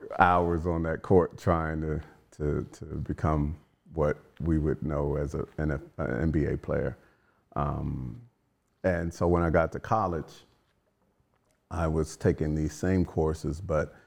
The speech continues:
you know, when you're on an athletic scholarship, your practice times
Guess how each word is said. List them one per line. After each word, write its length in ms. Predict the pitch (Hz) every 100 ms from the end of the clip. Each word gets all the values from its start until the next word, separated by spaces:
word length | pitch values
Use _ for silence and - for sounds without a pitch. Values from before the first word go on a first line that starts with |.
| _ _ _ _ _ _ _ _ -
you 80 |
know, 100 | 107
when 200 | 95 90
you're 140 | 95 110
on 120 | 98
an 60 | 92
athletic 480 | 95 95 92 92
scholarship, 760 | - 85 80 76 - 78 67 - - _
your 320 | 80 82 85
practice 560 | 80 - 101 101 - -
times 640 | - 87 78 78 76 -